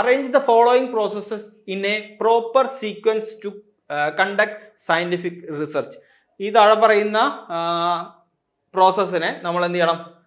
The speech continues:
കറക്റ്റ് സീക്വൻസിൽ, സയന്റിഫിക് റിസർച്ചിന്റെ കറക്റ്റ് സീക്വൻസിലേക്ക് മാറ്റണം. അപ്പോൾ ഏത് റിസർച്ച് ആണെങ്കിലും നമ്മൾ ആദ്യം എന്ത് ചെയ്യുക?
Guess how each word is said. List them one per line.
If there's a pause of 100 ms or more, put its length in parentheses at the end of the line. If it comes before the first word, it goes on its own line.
(120)
കറക്റ്റ്
സീക്വൻസിൽ,
സയന്റിഫിക്
റിസർച്ചിന്റെ
കറക്റ്റ്
സീക്വൻസിലേക്ക്
മാറ്റണം.
അപ്പോൾ (260)
ഏത്
റിസർച്ച്
ആണെങ്കിലും
നമ്മൾ
ആദ്യം
എന്ത്
ചെയ്യുക?